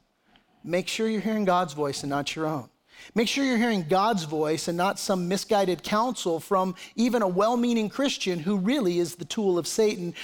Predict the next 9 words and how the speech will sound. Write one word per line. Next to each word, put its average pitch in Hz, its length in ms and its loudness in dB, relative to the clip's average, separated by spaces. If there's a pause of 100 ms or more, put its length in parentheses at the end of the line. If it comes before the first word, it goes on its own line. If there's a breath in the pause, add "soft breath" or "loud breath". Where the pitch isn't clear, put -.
(100)
to 226 120 2
whom 220 200 2
Jesus 202 440 0
would 180 120 0
say, 175 160 2
"Get 190 220 -2
behind 180 320 -2
me, 156 80 -4
Satan." - 540 -4